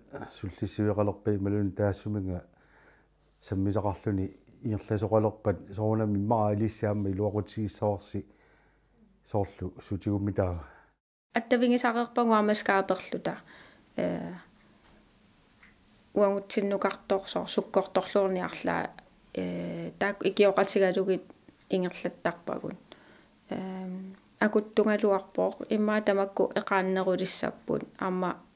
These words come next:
Speaker 2: taakungartitsineri immaqaameeq, so, taakani Nakorsiarlutik imalun. Taakutta naluaqataamassanarsu kisia soort eqaannerulerluni sullissiner sukkortunut, aa,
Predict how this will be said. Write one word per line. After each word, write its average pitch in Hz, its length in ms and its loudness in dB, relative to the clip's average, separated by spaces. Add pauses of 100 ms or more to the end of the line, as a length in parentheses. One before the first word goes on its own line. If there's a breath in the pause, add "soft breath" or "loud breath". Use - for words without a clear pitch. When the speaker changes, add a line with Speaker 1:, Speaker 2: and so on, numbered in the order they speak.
(1300 loud breath)
Speaker 2:
taakungartitsineri 196 1300 0
immaqaameeq, 190 680 -2 (340)
so, - 180 -2 (100)
taakani 190 480 2 (1400 soft breath)
Nakorsiarlutik - 920 -2
imalun. 196 420 -6 (360)
Taakutta 240 580 2 (180)
naluaqataamassanarsu 208 1160 0
kisia 214 400 0 (220)
soort 214 320 -4
eqaannerulerluni 220 1040 4 (560 loud breath)
sullissiner 202 760 0
sukkortunut, 185 760 0 (320)
aa, - 300 -8